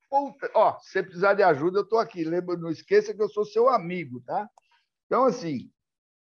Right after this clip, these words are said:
nós tivemos um, um período que isso nos incomodava demais, porque era, era gritante isso, né?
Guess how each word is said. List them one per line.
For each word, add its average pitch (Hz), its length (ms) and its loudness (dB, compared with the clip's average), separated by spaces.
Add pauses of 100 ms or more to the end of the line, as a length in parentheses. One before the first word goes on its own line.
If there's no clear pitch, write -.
(160)
nós 139 360 0
tivemos 180 720 -2
um, 175 200 -4
um 165 140 -2
período 160 680 2
que 139 140 -10
isso 175 600 -4 (680)
nos 165 280 0
incomodava 190 960 0
demais, 180 560 -2
porque 131 320 -6
era, 165 360 2
era 151 220 -2
gritante 190 840 -4 (140)
isso, - 300 -16 (500)
né? 147 340 -4